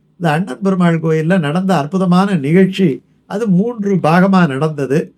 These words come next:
அண்ணன் பெருமாள் கோயில்ல இருக்கக்கூடிய சடகோப கல்யாணராமன்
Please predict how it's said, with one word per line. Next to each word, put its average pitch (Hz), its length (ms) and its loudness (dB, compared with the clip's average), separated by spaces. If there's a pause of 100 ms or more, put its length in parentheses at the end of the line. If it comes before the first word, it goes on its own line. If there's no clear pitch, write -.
(460)
அண்ணன் 220 320 -4
பெருமாள் 202 440 2
கோயில்ல 180 360 4
இருக்கக்கூடிய 175 580 2
சடகோப 208 580 -4
கல்யாணராமன் 160 840 0